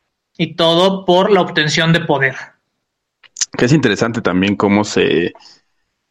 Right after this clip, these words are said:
Speaker 2: eh, autorregulan, ¿no? O sea, tienen su mesa directiva, ¿no? Su mesa
Speaker 1: Sí.
Speaker 2: de, de consejo, y hay un presidente, y hay un vice-, vicepresidente, y, y demás, eh, cargos, ¿no? Honoríficos y todo. Entonces,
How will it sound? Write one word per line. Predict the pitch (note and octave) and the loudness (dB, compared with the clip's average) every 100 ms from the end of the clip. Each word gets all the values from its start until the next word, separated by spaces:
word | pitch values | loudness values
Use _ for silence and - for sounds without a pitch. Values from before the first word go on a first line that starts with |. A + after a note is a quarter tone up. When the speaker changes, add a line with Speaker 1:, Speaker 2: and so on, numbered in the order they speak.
| _ | _
Speaker 2:
eh, | - - F2+ | -8 -4 -2
autorregulan, | G#2 G#2+ G2+ G2+ A2+ G2+ E2+ | -2 0 0 2 2 2 0
¿no? | G2+ D3+ | 0 0
O | C3 | 0
sea, | - F#2+ | -2 -4
tienen | - A2 A2 G#2+ | 0 0 2 0
su | G#2+ - F#2 F#2 F#2 | -2 -4 -2 -2 -2
mesa | G#2 - | -4 -2
directiva, | G2+ F2 E2+ - C#3 D3+ C#3+ C#3 C#3 - | -2 0 -2 0 2 2 2 0 -4 -8
¿no? | G#2 B2+ | -6 -6
Su | C#3 F2+ | -6 -4
mesa | F#2 - E3+ | -4 -2 -2
Speaker 1:
Sí. | D#3+ | -2
Speaker 2:
de, | - | -6
de | E2+ - | -14 -12
consejo, | E2+ F2 - A#2+ C3 - C3+ B2 | -10 -8 -2 -2 -2 -2 0 2
y | |
hay | F#2 | 0
un | F#2+ | -2
presidente, | - - - F#2 G#2+ A2 A2 | -6 -8 -6 -2 -2 -2 -2
y | G#2 | -2
hay | F#2 | -2
un | F#2 | -4
vice-, | F#2 - - | -6 -8 -12
vicepresidente, | - F#2 - - - - F#2+ G#2+ B2 B2 A#2+ B2+ B2+ _ _ _ _ _ | -6 -6 -6 -8 -8 -6 -2 -2 -2 0 0 0 -4 _ _ _ _ _
y, | - F2 E2+ D3+ - | -10 -6 -6 -6 -4
y | |
demás, | F#2 F2+ F#2 F#2 - - | -2 -2 -2 -4 -4 -4
eh, | E2 - | -4 -2
cargos, | F#2+ F#2+ F#2 E2 F2+ | -4 -2 -4 -4 -4
¿no? | G2+ | -2
Honoríficos | G2+ F2+ A#2 C3+ D3+ D#3 D#3 D3+ | 0 0 0 0 0 0 -2 -2
y | |
todo. | - G2 | -2 -2
Entonces, | F2+ - G2+ - G#2 F#2+ - | 0 0 -2 0 0 -2 -6